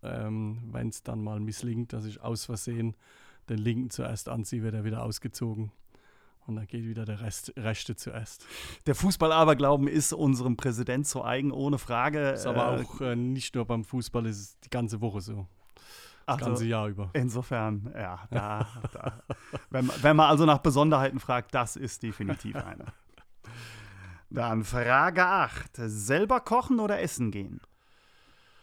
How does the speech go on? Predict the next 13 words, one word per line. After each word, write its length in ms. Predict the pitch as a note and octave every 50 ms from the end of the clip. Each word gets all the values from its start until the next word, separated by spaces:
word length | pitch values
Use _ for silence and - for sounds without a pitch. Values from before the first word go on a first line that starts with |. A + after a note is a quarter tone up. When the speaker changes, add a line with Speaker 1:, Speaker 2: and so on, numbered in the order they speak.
| _ _ _ _ _ _ _ _ -
Speaker 1:
Boah, 360 | - D#3 C#3 B2 A2+ G2 E2+ - - - - - - - F3+
ähm, 600 | C3+ A2 A2+ A2+ A2+ A2+ A2+ A2+ A2 A2 A2 G2+ - _ _ _ _ _ _ _ _ _ _ _ _ _ _ _ _ _ _ _ _ _ - _ _ _ _ _ - - _ _ _ _ _ _ _
leider 960 | - G#2+ G#2+ A2 A2 A2+ A#2 B2 B2+ B2+ C#3 C#3 C#3+ D3 D3+ D3+ D3+ - - _ _ _ _ _
ist 180 | - C3 A#2 A2+
es 260 | A#2+ A2 - - -
so, 540 | - B2+ A#2+ A#2 A#2+ B2+ C3 C#3 C#3+ D3 A#3 - A3+ - _ _ _ _ _ _ -
dass 560 | - A#2+ A#2 A#2 - - - - - - -
wir, 800 | A#2 G2+ G#2+ A2+ A#2+ B2 A#2+ A#2+ A#2+ A#2 A#2 A#2 A#2 A#2 A2+ - _
also 160 | - G2+ G2+ G#2+
meine 220 | A2 A2 A2 G#2+
Frau 240 | - - A#2 A2 A2
und 120 | A2 A2+
ich, 380 | - A#2+ A#2+ - - - -